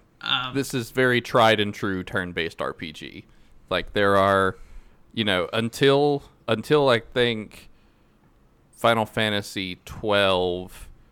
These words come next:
Speaker 2: they were all pretty much run-of-the-mill combat, like, turn-based combat. They didn't throw in a lot of frills. I think it was with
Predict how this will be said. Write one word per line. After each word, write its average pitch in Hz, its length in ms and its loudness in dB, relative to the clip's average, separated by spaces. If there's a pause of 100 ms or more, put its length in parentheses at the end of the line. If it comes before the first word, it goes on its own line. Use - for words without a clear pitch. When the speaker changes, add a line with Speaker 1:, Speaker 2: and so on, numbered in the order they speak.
(320)
Speaker 2:
they 107 140 2
were 104 240 -2
all 101 400 4 (100)
pretty 101 420 -4
much 92 720 -4 (400)
run-of-the-mill 90 1160 -4 (600)
combat, 78 600 -4
like, 87 320 -8
turn-based 80 420 -6
combat. 62 480 -14
They 90 160 -4
didn't 82 400 -8 (400)
throw 107 220 4
in 92 100 0
a 90 60 -2
lot 90 180 0
of 85 80 -6
frills. 80 600 -6 (540)
I 107 40 -4
think 127 180 0
it 127 60 2
was 110 240 0
with 95 420 2